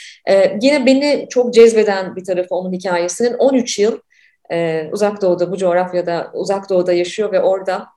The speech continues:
e, Uzak Doğu'nun tarihi, kültürü, iş yapış biçimiyle ilgili çok derin içgörüler kazanıyor. İki bin on beşten bu yana da Arçelik'in C E O'su Hakan ve, e, çevre, sürdürülebilir iş modelleri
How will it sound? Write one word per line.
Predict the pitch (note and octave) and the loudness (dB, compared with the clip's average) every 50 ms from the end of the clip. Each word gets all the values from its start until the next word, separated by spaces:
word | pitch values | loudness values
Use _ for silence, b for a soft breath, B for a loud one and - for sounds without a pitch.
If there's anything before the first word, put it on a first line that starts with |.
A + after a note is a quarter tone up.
| _ _ _ _ _ _ _ _ _ _ _ - - - | _ _ _ _ _ _ _ _ _ _ _ -18 -12 -6
e, | E3 D#3+ D3+ - | -4 -4 -4 -2
Uzak | G3+ F#3 G3 G3 G3 | 0 0 0 2 2
Doğu'nun | G#3+ F#3+ G3 G3 G3 | 0 0 0 0 -2
tarihi, | A3 G3+ F#3+ F#3+ F3+ F#3 F#3 F#3+ F#3+ | -2 0 2 2 2 0 -2 -6 -8
kültürü, | - G3+ F3+ F3+ - F#3+ F3+ | -8 -10 -10 -10 -10 -10 -8
iş | G3 G3 - - G#3 | -8 -6 -2 -2 -2
yapış | F#3+ G3+ - - - - | -2 -2 -4 -10 -10 -8
biçimiyle | F#3 F#3+ - G3 F#3+ F#3+ F#3+ F#3 F3 F3+ | -8 -8 -6 -4 -2 -2 -2 0 0 -2
ilgili | - G3 E3+ F#3 F#3 G3 G3 G3 B B B B - | -2 -2 -4 -2 -2 -2 -4 -4 B B B B -10
çok | - G3 F#3 E3+ F#3+ | -10 -10 -4 2 4
derin | G#3 G3 F#3+ A3 A3 A3+ A3 G#3+ | 4 6 6 6 6 6 4 4
içgörüler | G#3+ G#3+ - - G3 F3 F#3 F#3+ F#3+ G3 F#3+ F#3 | 0 -4 -4 -2 -2 -2 0 0 0 0 0 0
kazanıyor. | F#3+ F#3 E3 D#3+ E3 D#3+ E3 E3+ F3 F#3+ A#3+ C#4+ D4 B B B B B B B _ - | -2 -2 -2 -2 -2 -2 0 0 0 0 0 -2 -6 B B B B B B B _ -6
İki | A#3 A#3 A#3+ - D#4 B3+ B3 | -6 -4 -2 -2 -2 0 2
bin | D#4+ E4+ E4+ | 0 0 0
on | - - C4 C#4 C#4+ C#4+ B3+ | 2 4 4 4 4 4 4
beşten | A3 G3+ G3+ - - G#3 F#3+ F#3 G3 G3+ | 4 4 2 2 0 0 0 0 0 0
bu | B3 | 2
yana | A#3 F#3 E3+ D#3+ D#3 D#3 | 2 2 0 0 -2 -2
da | G#3+ C4 D4+ D4+ - _ _ - | -2 -2 -2 -4 -8 _ _ -2
Arçelik'in | A3+ A3 A3+ A3+ - F#3 D#3+ E3+ G#3 C4+ D#4+ - - - - | 0 0 0 0 0 -2 0 2 0 0 0 -2 -8 -14 -14
C | - - A#3+ | -8 -4 -2
E | G3+ E3 | 0 0
O'su | D3 - - - A3 C4+ - B B B B B _ - | 0 0 -2 -2 -2 -4 -4 B B B B B _ -8
Hakan | D#3+ D#3 D#3+ D#3 G#3 G#3+ C4+ C#4 - - - | -8 -8 -6 -6 -4 -4 -4 -4 -6 -6 -2
ve, | G#3+ A3+ A#3 A#3 A#3 - - - - | 2 2 2 2 0 -2 -6 -6 -2
e, | F#3 F3+ F3 F3 F3 E3+ E3+ - - _ - | 0 2 2 2 2 0 -2 -6 -14 _ -4
çevre, | - A#3+ G#3+ G#3+ G#3 G3+ A3 A3+ A#3+ C4 | 0 2 2 2 2 2 2 2 4 2
sürdürülebilir | B3+ - A3 G#3+ G#3 G#3+ G#3+ G#3 G#3 F3+ G3+ A3 A3 | 0 -2 -4 -4 -4 -2 -2 -2 -2 -2 -2 -4 -4
iş | A3+ A3 - G#3 | -4 -4 -6 -6
modelleri | G3+ F#3+ F#3+ F#3 F3+ F3+ F3+ F3+ F3 F3 F3 F#3 A3+ C4+ - | -6 -4 -2 -2 -2 -2 -2 -2 -2 0 0 0 0 0 -6